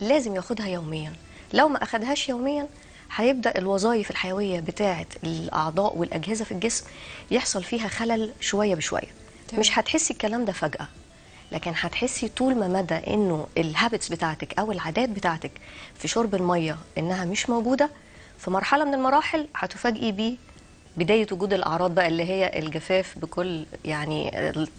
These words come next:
Speaker 1: التداعيات بتاعتها أو التدهورات بتاعتها أو أيًا كان. المشكلة في إنه إنك تتعودي إنه إزاي إن إحنا نعرف محتاجين قد إيه. كل
Speaker 2: بالذات
Speaker 1: مرح-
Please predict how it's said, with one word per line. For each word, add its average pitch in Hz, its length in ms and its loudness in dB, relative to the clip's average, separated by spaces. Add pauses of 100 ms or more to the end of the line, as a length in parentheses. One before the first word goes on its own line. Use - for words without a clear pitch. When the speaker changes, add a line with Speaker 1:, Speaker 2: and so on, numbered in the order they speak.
Speaker 1:
التداعيات 160 680 2
بتاعتها 165 600 -6
أو 156 180 -6
التدهورات 151 540 -4
بتاعتها 156 480 -6 (240)
أو 156 120 0
أيًا 151 280 -4
كان. - 160 -8 (960)
المشكلة 330 560 4
في - 220 0
إنه 302 360 4 (280)
إنك 226 260 2
تتعودي 208 760 0
إنه 180 320 0 (360)
إزاي 220 500 2
إن 180 100 0
إحنا 202 220 -2
نعرف 185 420 0 (280)
محتاجين 185 500 0
قد - 200 -4
إيه. 151 140 -4 (580)
كل 247 100 2
Speaker 2:
بالذات 247 160 2 (100)
Speaker 1:
مرح- 339 120 0